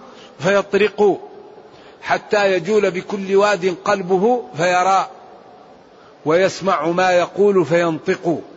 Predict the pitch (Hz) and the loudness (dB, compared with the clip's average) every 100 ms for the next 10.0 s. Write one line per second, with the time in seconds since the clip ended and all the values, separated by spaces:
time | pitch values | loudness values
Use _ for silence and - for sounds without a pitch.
0 | - - - - - - - - 156 202 | -20 -20 -20 -20 -20 -20 -20 -8 -2 0
1 | 196 165 180 165 170 156 139 - - - | 0 -2 -2 0 -2 -2 -4 -14 -20 -20
2 | - - 135 180 180 170 - - - - | -20 -20 -6 -2 -2 -4 -10 -20 -20 -20
3 | - - - - - - 131 143 160 160 | -20 -20 -20 -20 -20 -8 -6 -4 -4 -6
4 | - - - - - 180 196 175 170 170 | -14 -20 -20 -20 -6 -6 -2 -4 -2 -4
5 | 165 - - - - - - 170 180 160 | -4 -14 -20 -20 -20 -20 -14 -10 -6 -8
6 | - 202 202 185 170 190 - 170 185 180 | -6 -6 -4 -6 -6 -8 -8 -8 -4 -4
7 | 160 160 143 - 156 - 165 156 143 143 | -4 -8 -12 -14 -12 -4 -2 -2 -2 -4
8 | 139 151 135 135 - - - - - - | -6 -10 -10 -16 -20 -20 -20 -20 -20 -20
9 | - - 147 156 160 151 180 175 147 | -20 -14 -12 -6 -2 0 0 0 -4